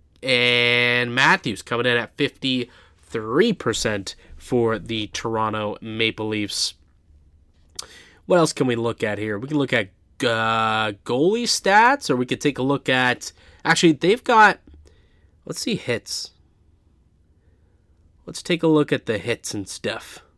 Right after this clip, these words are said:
'cause that's in a, it's just in a different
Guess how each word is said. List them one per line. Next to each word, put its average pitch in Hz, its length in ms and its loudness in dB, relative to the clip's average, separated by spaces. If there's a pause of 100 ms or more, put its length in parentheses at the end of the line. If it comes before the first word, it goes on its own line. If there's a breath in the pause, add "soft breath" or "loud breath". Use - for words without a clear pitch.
(120)
'cause 120 120 -6
that's 160 220 0
in 160 100 4
a, 113 560 0
it's 69 400 -8
just - 160 -4
in 123 80 0
a 110 80 0
different 107 580 -2